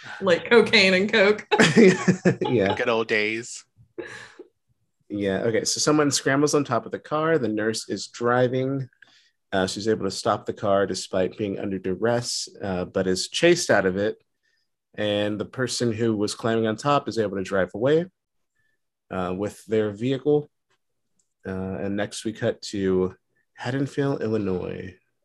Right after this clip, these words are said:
Speaker 2: on Halloween, on October thirty-first. Um, we, this is where we first see Laurie Strode, our main protagonist for this movie. Iconic, you know, Jamie Lee Curtis, the role that immediately I think of when I think of her. Um, but obviously she's been in so many great roles.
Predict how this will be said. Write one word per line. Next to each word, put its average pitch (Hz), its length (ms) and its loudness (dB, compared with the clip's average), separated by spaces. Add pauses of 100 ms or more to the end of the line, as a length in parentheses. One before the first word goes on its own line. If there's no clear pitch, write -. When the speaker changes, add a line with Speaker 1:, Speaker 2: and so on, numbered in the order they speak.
(560)
Speaker 2:
on 95 80 0
Halloween, 120 640 4
on 98 140 -4
October - 320 -4
thirty-first. 117 560 -6 (680)
Um, 101 360 -2
we, 123 140 4 (180)
this 139 160 0
is 135 100 -2
where 135 140 4
we 127 80 2
first 135 340 -2
see 131 160 -4
Laurie 120 300 2
Strode, 196 540 -4
our 110 280 -6
main 110 240 -4
protagonist 123 580 -4
for 101 80 -6
this 95 240 -6
movie. 135 340 -2
Iconic, 104 500 -6 (160)
you 110 80 -4
know, 98 160 -2 (180)
Jamie 95 240 -2
Lee 95 80 -2
Curtis, - 600 -6 (260)
the 117 100 0
role 120 280 4
that 104 260 2 (100)
immediately 117 460 -2
I 104 100 2
think 90 220 -8
of 90 100 -12
when 92 120 -6
I 90 40 -2
think 90 220 -8
of 90 140 -12
her. 127 240 -6 (720)
Um, 92 260 -4
but 95 80 -2
obviously 131 320 2
she's 113 160 -10
been 101 140 -4
in 90 100 -2
so 95 160 -6
many 87 180 -4
great 85 220 -8
roles. 95 380 -10